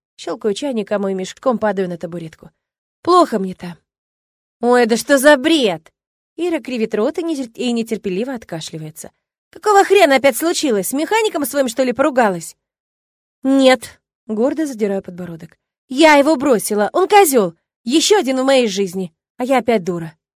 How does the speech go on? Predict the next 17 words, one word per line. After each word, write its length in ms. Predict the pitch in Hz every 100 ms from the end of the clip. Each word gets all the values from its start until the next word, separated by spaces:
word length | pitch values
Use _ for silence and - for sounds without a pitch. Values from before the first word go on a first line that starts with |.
| _ _ _ _ _ _
"Так", 1080 | - 196 170 165 175 185 202 226 269 - - _ _ _
тянет 420 | - 330 254 226
Ира 200 | 285 277 202
и 40 |
смотрит 460 | - 220 220 196 196
на 100 | 190
часы, 280 | 202 - 226
которые 440 | 185 202 196 175
показывают 640 | 180 175 220 190 180 170
три 220 | - 180 165
ночи. 380 | 143 - - _ _ _ _
"Этого 380 | 247 240 233 240
козла 420 | 247 208 247 233
каким 380 | 240 233 247 233
алкоголем 600 | 226 226 196 202 208 233
заливать 520 | 240 294 285 294 277
будем?" 440 | 269 311 320 320